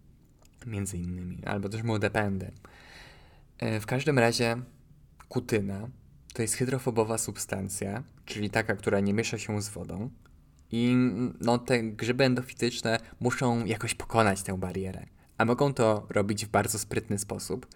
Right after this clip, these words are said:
bo mogą do tego wykorzystywać struktury na liściach zwane aparatami szparkowymi. Aparaty szparkowe to są takie dziurki w liściach.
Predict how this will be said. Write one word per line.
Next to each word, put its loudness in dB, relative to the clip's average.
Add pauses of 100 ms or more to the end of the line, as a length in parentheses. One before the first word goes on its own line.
(180)
bo 2
mogą 2
do 2
tego 2
wykorzystywać 0 (340)
struktury 2 (140)
na 0
liściach -4 (560)
zwane 2
aparatami -2 (200)
szparkowymi. -4 (200)
Aparaty 2
szparkowe 0
to -10
są -4
takie -4
dziurki -4
w -14
liściach. -12